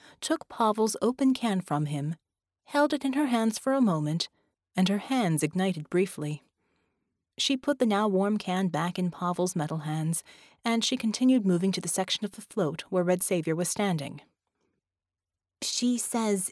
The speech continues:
you are welcome, Savetsky Medved," the voice of Eight said over the C C C P channel. "Blin,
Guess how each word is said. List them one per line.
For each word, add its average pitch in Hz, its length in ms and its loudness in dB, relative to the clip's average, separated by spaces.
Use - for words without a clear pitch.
you 233 460 2
are 277 160 0
welcome, 165 580 -2
Savetsky 165 540 -2
Medved," 151 440 -6
the 175 100 -2
voice 160 260 2
of 156 160 -2
Eight 156 320 -8
said - 240 -2
over 156 220 -2
the 156 80 -2
C 165 160 -2
C - 120 -8
C - 160 -10
P 160 160 -8
channel. 160 420 -6
"Blin, 147 540 -2